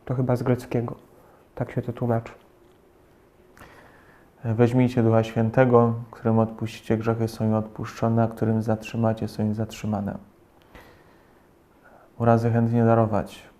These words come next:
Speaker 2: To jest związane z zamknięciem raz na zawsze.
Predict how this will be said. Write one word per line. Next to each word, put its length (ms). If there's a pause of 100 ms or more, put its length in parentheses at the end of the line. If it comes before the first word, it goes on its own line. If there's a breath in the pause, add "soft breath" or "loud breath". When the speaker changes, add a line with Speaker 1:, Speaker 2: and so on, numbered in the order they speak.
(1120 loud breath)
Speaker 2:
To 100
jest 120
związane 880
z 120
zamknięciem 760
raz 220
na 120
zawsze. 420